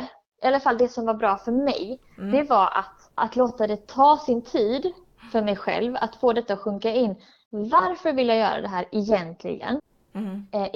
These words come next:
Speaker 1: är det här bara tidsfördriv eller vill jag verkligen det här av en annan orsak, av en annan anledning? Mitt huvudsyfte, det är ju att bidra till en bättre folkhälsa.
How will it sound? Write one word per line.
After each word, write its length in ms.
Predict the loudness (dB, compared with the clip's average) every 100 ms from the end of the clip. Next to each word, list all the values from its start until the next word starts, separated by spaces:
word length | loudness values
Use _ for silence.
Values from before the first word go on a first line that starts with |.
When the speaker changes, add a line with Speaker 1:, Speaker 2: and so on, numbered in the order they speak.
| 4
Speaker 1:
är 100 | 4
det 60 |
här 200 | 2 0
bara 240 | 2 2 2
tidsfördriv 880 | 2 2 2 -10 0 2 4 2 -4 0
eller 260 | 2 2
vill 400 | -2 -6 -2 0
jag 180 | 2 2
verkligen 680 | 2 -2 -4 -10 -6 -6 -8
det 60 | -8
här 360 | -6 -4 -4 -6
av 160 | -8
en 80 | -10 -8
annan 380 | -6 -2 -4 -2
orsak, 420 | -4 -2 -6 -6
av 80 | -10
en 60 | -6
annan 280 | -4 -4
anledning? 540 | -4 -6 -8 -10 -12 -14 _ -20 -20 _
Mitt 400 | -2 0 0 -6 -4
huvudsyfte, 880 | -2 0 -2 0 -2 -2 -2 -2 -2 -4
det 140 | 4
är 200 | 6 6
ju 180 | 4 0
att 260 | -4 -8 -10 _ _ -2
bidra 460 | 2 2 2 -4
till 200 | -4 -6
en 120 | -6 -4
bättre 560 | -6 -6 -8 -6 -6 -10 _ _ _ _ 0
folkhälsa. 720 | 2 2 -2 -8 -8 -2 -2